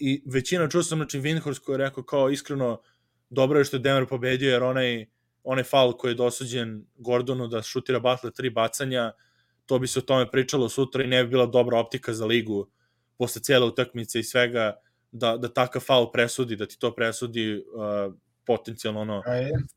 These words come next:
Speaker 1: ovaj, završnicu finala, tako da Denver, ono, i preko svega su prešli i oni su dokazali time da su i šampioni. Kažemo, ono je realno, realno šampionski moment,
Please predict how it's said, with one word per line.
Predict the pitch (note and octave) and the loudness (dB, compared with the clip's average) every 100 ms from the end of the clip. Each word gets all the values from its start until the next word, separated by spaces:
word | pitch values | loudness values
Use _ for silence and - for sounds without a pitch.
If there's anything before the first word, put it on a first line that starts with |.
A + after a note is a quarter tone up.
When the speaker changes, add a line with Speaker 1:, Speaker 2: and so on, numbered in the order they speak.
| C3+ | -6
Speaker 1:
ovaj, | A2 A2 | -4 -2
završnicu | A2+ A#2 A#2+ A#2+ G#2+ | 2 4 2 -2 -10
finala, | - A#2 C3+ C3 A2 _ _ _ | -6 -2 2 2 0 _ _ _
tako | B2+ B2 C3+ | -4 0 2
da | A#2+ | 2
Denver, | B2+ C3 B2+ | 2 2 0
ono, | B2 A#2+ | 0 -2
i | |
preko | B2 B2 | -2 -4
svega | B2 C3+ C3 B2 | -2 4 4 4
su | A#2 - | -6 -2
prešli | B2 B2 - B2 | 2 2 0 -2
i | |
oni | A2+ A2+ | -2 -6
su | - | -8
dokazali | A#2 A#2 A#2 B2 A2+ | -2 0 0 -2 -4
time | B2 A2+ | -4 -4
da | G#2+ | -6
su | G2+ A2 | -8 -10
i | |
šampioni. | G2+ A2 - A2+ G#2+ - _ _ - | -12 -10 -6 -4 -4 -10 _ _ -2
Kažemo, | C#3+ B2+ B2 _ - | -2 -2 -10 _ -2
ono | C#3+ F3 | 2 4
je | D3+ | 4
realno, | E3+ E3+ D#3+ - | 4 2 0 -2
realno | D3+ F3 D3+ C#3 | 2 2 0 -4
šampionski | - C#3 D#3+ D#3+ - | -6 -6 -4 -4 -6
moment, | C#3 C#3 D3+ C#3+ | -6 -4 -2 -2